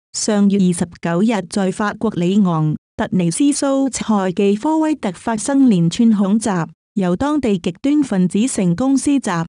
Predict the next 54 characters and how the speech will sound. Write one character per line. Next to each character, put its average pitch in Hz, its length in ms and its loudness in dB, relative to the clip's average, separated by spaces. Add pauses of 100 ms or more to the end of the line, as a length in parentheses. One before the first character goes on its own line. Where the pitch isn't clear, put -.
(220)
這 208 200 0
種 240 240 2
行 202 200 2
事 180 280 -2
手 180 260 -2
法 185 220 -4 (120)
動 190 240 2
搖 165 160 0
了 170 200 2
美 175 200 4
國 185 280 -2
官 311 260 2
員 160 220 2
對 202 120 -2
他 285 240 -2
們 196 200 4
手 190 240 -2
上 202 260 0
情 170 240 -2
報 208 180 0
的 240 160 -2
信 202 240 2
心， 247 360 4 (220)
而 190 180 0
isis - 360 -4
號 208 220 0
召 208 240 0
下 185 220 -4
的 247 200 -4
獨 214 160 -4
狼 175 240 0
也 180 120 0
證 202 320 2
明， 160 280 2 (220)
他 320 180 -4
們 214 240 2
行 170 280 2
動 190 200 0
比 185 140 -2
基 269 220 0
地 220 200 0
的 254 160 2
武 202 140 2
裝 294 240 0
分 180 320 0
子 190 200 0
更 208 200 2
迅 196 240 0
速。 233 180 -4 (240)
後 214 140 0
者 190 120 -2
計 220 260 0
劃 196 160 0
襲 208 240 -2